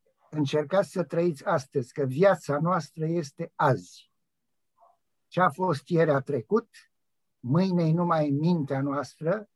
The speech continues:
poate vine, poate nu vine, dar când și dacă vine, o să spunem din nou azi.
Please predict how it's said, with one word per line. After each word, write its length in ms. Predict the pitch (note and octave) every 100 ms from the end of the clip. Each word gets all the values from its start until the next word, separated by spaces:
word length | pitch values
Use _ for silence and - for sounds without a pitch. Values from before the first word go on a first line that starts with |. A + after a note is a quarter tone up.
| _ _
poate 340 | - C#3+ C#3 C#3+
vine, 460 | C#3+ D#3 D#3 E3
poate 320 | - C3 B2+ C#3
nu 160 | C#3+
vine, 460 | C3 A#2 A#2+ E3 - _ _ _ _ _
dar 320 | - C#3 C#3 C#3
când 340 | A#3 A#3+ F#3+
și 180 | - C#3+
dacă 340 | C3 C#3+ D#3
vine, 480 | B2 C#3 G3 G#3 G#3+
o 100 | -
să 160 | E3 E3
spunem 400 | C#3+ F3+ F3 E3
din 140 | D3+
nou 200 | D3 C3 -
azi. 440 | A2+ F2+ - _